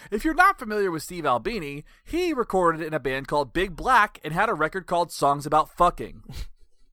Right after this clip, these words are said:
Speaker 2: Yes.
Speaker 1: So he, so here's a story behind that, though. So they went to go record In Utero,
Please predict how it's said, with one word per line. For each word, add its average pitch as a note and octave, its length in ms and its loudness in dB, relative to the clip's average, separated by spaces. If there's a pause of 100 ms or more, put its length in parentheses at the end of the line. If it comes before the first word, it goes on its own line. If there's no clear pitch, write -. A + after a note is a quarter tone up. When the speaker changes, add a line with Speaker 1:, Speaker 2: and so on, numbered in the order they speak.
(460)
Speaker 2:
Yes. - 320 -6 (160)
Speaker 1:
So G#3 640 2 (300)
he, D4 560 -6 (160)
so F#3+ 200 -4
here's A3+ 260 -6
a A3+ 40 -6
story F#3 280 -6
behind A2 320 -6
that, G2 180 -12
though. E2+ 220 -6
So C#3 180 -8
they E3+ 140 -6
went A3 180 -6
to A3 60 -8
go F#3+ 140 -6
record D3+ 400 -6
In C3 140 -10
Utero, B2 520 -2